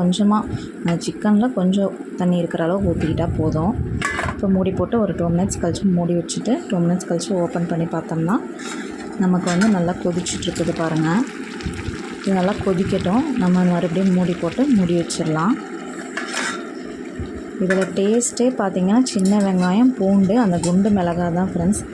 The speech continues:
அது கரெக்டாக வாங்கி போட்டுக்கோங்க. ஒரு டூ மினிட்ஸ் நல்லா பிரட்டி விட்டுட்டு, மறுபடியும் நான் மூடி போட்டு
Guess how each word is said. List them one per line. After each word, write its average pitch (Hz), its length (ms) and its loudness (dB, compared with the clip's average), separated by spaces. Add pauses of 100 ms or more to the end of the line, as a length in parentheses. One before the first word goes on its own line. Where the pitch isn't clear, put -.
(320)
அது 170 100 0 (100)
கரெக்டாக 180 420 -2
வாங்கி 170 340 0
போட்டுக்கோங்க. 165 520 0 (2250)
ஒரு 190 220 2
டூ 214 60 4 (120)
மினிட்ஸ் 196 280 2 (1200)
நல்லா 175 240 2
பிரட்டி 175 340 0
விட்டுட்டு, 165 300 0 (160)
மறுபடியும் 180 340 2
நான் 175 140 4
மூடி 175 180 0
போட்டு 175 180 0